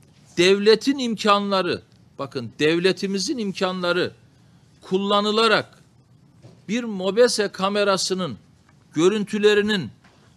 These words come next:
böylesi bir magazinsel, kaotik bir sürecin parçası yapılacak şekilde servis edilmesinin, sağlanmasının,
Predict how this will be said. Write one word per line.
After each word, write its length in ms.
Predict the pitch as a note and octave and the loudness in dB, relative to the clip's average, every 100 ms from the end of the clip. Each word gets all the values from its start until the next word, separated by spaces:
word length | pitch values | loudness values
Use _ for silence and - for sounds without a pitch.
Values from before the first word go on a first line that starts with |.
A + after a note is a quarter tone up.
| - | 2
böylesi 540 | G#3 B3 A#3 - A3+ | 2 4 2 0 -2
bir 280 | G#3+ A#3 A3 - _ | -2 -4 -6 -20 _
magazinsel, 1000 | C#3 F#3 G3 G#3+ F#3+ A3 - A3 F#3 C3 | -4 0 4 2 2 -2 0 2 2 0
kaotik 640 | - E3+ G3+ G3+ F3 - | -4 0 0 0 -4 -6
bir 120 | G#3+ A3 | -8 -8
sürecin 680 | - G3+ G3+ F3 G#3 E3+ - _ _ _ _ - | -6 2 2 2 -2 -4 -10 _ _ _ _ -4
parçası 640 | F3 G#3 - A3 G3+ B3 | 0 0 -2 -4 -2 -4
yapılacak 720 | G#3+ G3 G#3 G3+ G#3 G#3+ A#3 | -2 -2 0 0 0 0 -2
şekilde 720 | - G3 - G#3 F#3 G3+ C#3 - _ _ _ - | 0 -2 0 -4 2 2 2 -4 _ _ _ -6
servis 680 | - - G#3+ A3 B3+ A#3+ | -2 2 2 2 0 2
edilmesinin, 800 | A3+ F#3+ G3 F#3 F#3 - E3 D#3 C3+ | 4 2 0 -2 -2 -2 -4 -6 -8
sağlanmasının, 1200 | - F#3 A#3+ A#3+ A3 G3+ F#3+ - G3+ A3 C4+ | -2 4 4 4 0 -4 -6 -4 -4 -4 -8